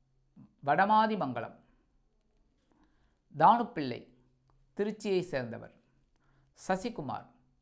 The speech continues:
இலங்கையை சேர்ந்தவர். இவங்க எல்லாருமே வந்து மிருகசீரிஷம் மூன்று, நான்கு ஆகிய பாதங்களில் பிறந்தவர்கள். இவர்கள் வழிபட வேண்டிய தெய்வம் சூரிய பகவான். இந்த சூரிய பகவானை நீங்க வழிபட வழிபட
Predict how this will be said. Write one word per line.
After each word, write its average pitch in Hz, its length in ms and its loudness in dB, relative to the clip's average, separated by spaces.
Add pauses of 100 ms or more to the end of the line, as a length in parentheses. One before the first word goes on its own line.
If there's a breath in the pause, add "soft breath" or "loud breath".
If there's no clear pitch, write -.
(260)
இலங்கையை 180 540 -2
சேர்ந்தவர். 110 520 -10 (760)
இவங்க 151 260 -2
எல்லாருமே 180 420 2
வந்து 160 300 -6
மிருகசீரிஷம் 185 840 -6 (420)
மூன்று, 190 440 -6
நான்கு 156 400 -6 (140)
ஆகிய 135 280 -2 (120)
பாதங்களில் 135 680 -6
பிறந்தவர்கள். 110 560 -10 (880)
இவர்கள் 175 340 2
வழிபட 202 400 2
வேண்டிய 175 340 -2
தெய்வம் 160 360 -6 (100)
சூரிய 185 420 -8
பகவான். 113 360 -12 (840)
இந்த 135 180 -6
சூரிய 208 360 -4
பகவானை 160 460 -2
நீங்க 127 220 -6
வழிபட 156 400 -4
வழிபட 135 400 -6